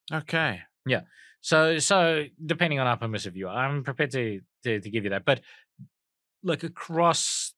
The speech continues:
Speaker 2: Tolkien fandoms, they say
Speaker 1: Mm.
Speaker 2: he invented fifteen languages.
Speaker 1: Wow.
Speaker 2: Um, so, but so, so among these languages are Quenya,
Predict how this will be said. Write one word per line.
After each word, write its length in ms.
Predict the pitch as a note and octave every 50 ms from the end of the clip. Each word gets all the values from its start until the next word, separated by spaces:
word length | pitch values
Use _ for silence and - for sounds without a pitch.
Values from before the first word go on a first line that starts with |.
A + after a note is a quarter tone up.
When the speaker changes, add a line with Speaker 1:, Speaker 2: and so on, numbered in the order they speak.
| - -
Speaker 2:
Tolkien 400 | D#3 D3+ C#3+ C#3 - C3 A2+ G#2
fandoms, 760 | - - C#3+ C3+ C3+ C3+ C3 A2+ F2+ F2 F2+ F#2 G#2 - -
they 120 | A2+ C3
say 200 | C#3 C3+ A2 G2
Speaker 1:
Mm. 20 | F2
Speaker 2:
he 120 | G2+ G#2
invented 400 | F#2 F2+ F2+ F#2 F2+ F2 F#2 F2
fifteen 400 | - - - - - F#2 F2+ F2
languages. 560 | F2 - - - - - _ _ - D3 _ _ _ -
Speaker 1:
Wow. 920 | F3 F3 E3+ E3+ D#3 C3+ A#2+ A2+ - - - A#2+ A2+ A#2 A#2 A#2 A#2+ A#2 A2+
Speaker 2:
Um, 360 | A2+ A2 G#2+ G#2+ A#2 - - _ _ _ _ _ _ _ _ _ _ _ _ _ _ _ _ _ -
so, 460 | C#3+ - - C3+ B2+ A#2+ A#2+ B2 C3+ C3+
but 400 | C3+ C3 D3+ C#3+ C3+ C3+ C3 -
so, 260 | - G3 F#3+ F#3+ F3+
so 180 | F3 - G3+ G3
among 400 | F3 G3 G3+ G#3 G#3 G3+ G3+ G3
these 180 | F#3+ F3+ E3+
languages 400 | F3 F3 E3 D#3 C3 B2 A#2 G#2+
are 60 | G#2+ G#2
Quenya, 600 | - - - E3 D#3 D#3+ E3 E3+ F#3 G#3 G3